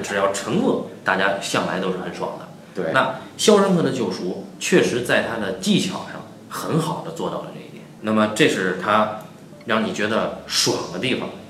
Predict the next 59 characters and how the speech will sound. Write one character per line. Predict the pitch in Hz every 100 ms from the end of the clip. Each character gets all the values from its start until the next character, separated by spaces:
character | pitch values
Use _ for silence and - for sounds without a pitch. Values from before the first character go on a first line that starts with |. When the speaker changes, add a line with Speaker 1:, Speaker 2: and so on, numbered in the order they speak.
| - -
Speaker 1:
对 | 87
吧？ | 80 80
那 | 156 143 92 -
还 | - - 175
有 | 175
一 | 120
些 | 107 110 110 -
真 | 202
的 | 185
是 | 95 90 92
让 | 95 90
所 | - 107
有 | 135
人， | 87 -
包 | 185
括 | 143
我 | 95
们 | - -
今 | 165 180
天 | -
看， | - 170 143
依 |
然 | 143 127
会 | -
觉 | 87
得 | 95
温 | - 180
暖 | - -
的 | -
地 | -
方， | - -
对 | -
吧？ | 85 - 92
比 |
如 | 92 95
说 | 98
喝 | 98 110
啤 | 104
酒， | 98 90
就 | -
是 | 92 92
安 | 110 110
迪 | 98 90 - - -
第 | 123
一 | 143
次 | - 104 - - -
帮 | 156
了 | 139 107
这 | 98
个 | 90 80
警 | 101 95
卫 | 120
队 | 123 110
长 | 80 -
一 |
个 | 107
忙， | 95 82 107 - -
然 | 85
后 | 90 90 90